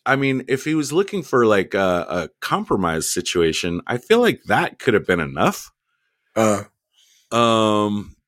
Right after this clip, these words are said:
Speaker 1: but I don't know. It, uh, I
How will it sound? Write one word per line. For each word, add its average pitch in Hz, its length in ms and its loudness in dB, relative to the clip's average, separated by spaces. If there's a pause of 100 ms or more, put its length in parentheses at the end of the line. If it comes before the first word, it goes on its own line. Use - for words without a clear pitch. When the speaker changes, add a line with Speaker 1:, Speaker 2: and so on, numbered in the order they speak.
Speaker 1:
but 107 440 4 (880)
I 135 80 -4
don't 190 100 0
know. 180 280 0
It, 127 260 2 (100)
uh, 113 480 2 (800)
I 127 240 -8